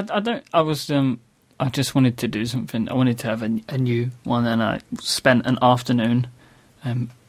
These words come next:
a lonely afternoon, taking photos of myself, um, and that was the one that, that came out on top. Um, one of the, uh, rejects was, um, I, I didn't. I was doing the same sort of pose, but had my eyes open, and they accidentally crossed. So,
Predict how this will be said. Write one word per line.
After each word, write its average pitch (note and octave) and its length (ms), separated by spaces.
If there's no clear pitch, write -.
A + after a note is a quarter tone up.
a C3+ 80
lonely B2+ 340
afternoon, B2 560
taking B2 340
photos B2 340
of - 40
myself, B2 480
um, C#3 280
and C3+ 160
that C3+ 140
was C3+ 140
the C3+ 100
one C3+ 220
that, C#3 180
that - 160
came C#3 220
out C3 120
on C#3 100
top. C#3 280
Um, C3 260
one C#3 200
of B2+ 180
the, B2+ 320
uh, C3 140
rejects B2 640
was, B2 420
um, A#2+ 480
I, B2+ 220
I B2 40
didn't. B2 360
I B2+ 80
was B2 180
doing C3+ 220
the B2 80
same C#3 240
sort - 200
of A#2+ 80
pose, B2 360
but A#2 140
had A#2+ 140
my B2 240
eyes A#2+ 100
open, B2 380
and B2 160
they B2 60
accidentally C3 500
crossed. - 480
So, A#2 320